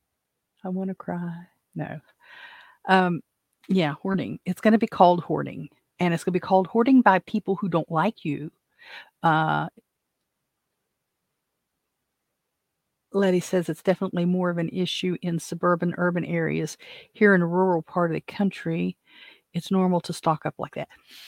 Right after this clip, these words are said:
Yeah, but Letty, here's, here's where I'm going. It's not gonna be people like you and I who think, who, who, who have our mindset. It's gonna be the people who, who don't.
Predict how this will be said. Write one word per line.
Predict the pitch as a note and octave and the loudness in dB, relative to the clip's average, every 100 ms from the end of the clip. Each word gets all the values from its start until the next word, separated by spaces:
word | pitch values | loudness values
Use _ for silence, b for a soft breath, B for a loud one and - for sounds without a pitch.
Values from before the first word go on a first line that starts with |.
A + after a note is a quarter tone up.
| B B B - _ | B B B -16 _
Yeah, | - F#3+ F#3 D#3+ - | 0 4 4 2 0
but | A3+ | 0
Letty, | G#3+ G3 F#3 | 2 2 2
here's, | F#3+ A3+ A#3 - | 2 2 0 -2
here's | - A3 - | -2 -2 0
where | F3+ | -2
I'm | E3 D3+ | 0 -2
going. | C#3 - - _ _ _ _ _ _ _ _ _ _ _ _ _ _ _ _ _ _ _ - | -6 -14 -18 _ _ _ _ _ _ _ _ _ _ _ _ _ _ _ _ _ _ _ -2
It's | G3 G#3+ | 0 2
not | G#3+ | 2
gonna | A3+ | 2
be | A3 | 0
people | G#3 G3 - | 2 0 0
like | D#3+ C#3+ | -4 -4
you | C3+ | -6
and | C3+ | -4
I | C#3+ C#3+ | -4 -4
who | D3+ | -8
think, | D3 F3 - - - | -4 -6 -6 -14 -12
who, | F3 - | -12 -10
who, | F3+ - - | -16 -14 -10
who | F3 | -6
have | D#3+ D#3 | -2 2
our | E3 F3 | 4 4
mindset. | D#3+ D3 D3 - - - | 2 -4 -10 -10 -10 -10
It's | - - | -10 -4
gonna | F#3+ F#3 | 0 2
be | F#3 | 0
the | E3 | -2
people | F3+ E3+ | -4 -4
who, | D#3+ E3+ D#3 _ - | -6 -6 -8 _ -16
who | D#3+ | -12
don't. | D#3+ F3+ C#3+ - _ - - | -2 2 2 0 _ -20 -20